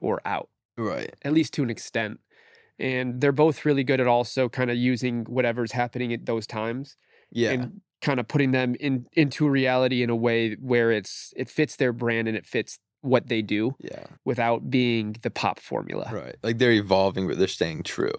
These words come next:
Speaker 1: Yeah.
Speaker 2: Which takes some balls,
Speaker 1: We just
Speaker 2: but
Speaker 1: listened to their new song, and they have, what, like, three and a half verses? Like, it's, it's so
Speaker 2: It's like a five min-, minute,
Speaker 1: Five,
Speaker 2: twenty second
Speaker 1: five
Speaker 2: song,
Speaker 1: minute,
Speaker 2: something
Speaker 1: it,
Speaker 2: like that. <laughs>
Speaker 1: which is so ridiculous right now, yet we watched, uh, the whole, the whole video. We sat there,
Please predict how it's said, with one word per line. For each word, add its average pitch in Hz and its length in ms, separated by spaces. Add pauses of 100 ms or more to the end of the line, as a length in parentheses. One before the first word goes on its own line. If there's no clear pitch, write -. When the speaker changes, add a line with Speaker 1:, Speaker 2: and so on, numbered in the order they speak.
(160)
Speaker 1:
Yeah. 104 200 (280)
Speaker 2:
Which - 160
takes - 220
some 101 100
balls, 85 560 (260)
Speaker 1:
We 143 200
just - 180
Speaker 2:
but 170 60
Speaker 1:
listened 170 300
to 151 360
their 139 160
new 135 160
song, 139 320
and 123 80
they 120 60
have, 123 220
what, 120 180
like, 107 160
three 120 320
and 123 80
a 120 40
half 120 220
verses? 107 640 (600)
Like, 135 180
it's, - 380
it's - 160
so 156 340
Speaker 2:
It's 143 100
like 107 140
a 92 80
five 107 460
min-, 98 180
minute, 101 540 (120)
Speaker 1:
Five, - 160
Speaker 2:
twenty 107 280
second 110 200
Speaker 1:
five - 120
Speaker 2:
song, 123 140
Speaker 1:
minute, 104 120
Speaker 2:
something - 180
Speaker 1:
it, 104 60
Speaker 2:
like 110 100
that. 113 340
<laughs> - 20
Speaker 1:
which 185 160
is 196 120
so 190 320
ridiculous 160 720
right 127 220
now, 131 220
yet 120 200
we 131 120
watched, 127 500
uh, - 260
the - 140
whole, 131 300
the - 180
whole 143 140
video. 131 320
We 120 100
sat 127 400
there, 113 320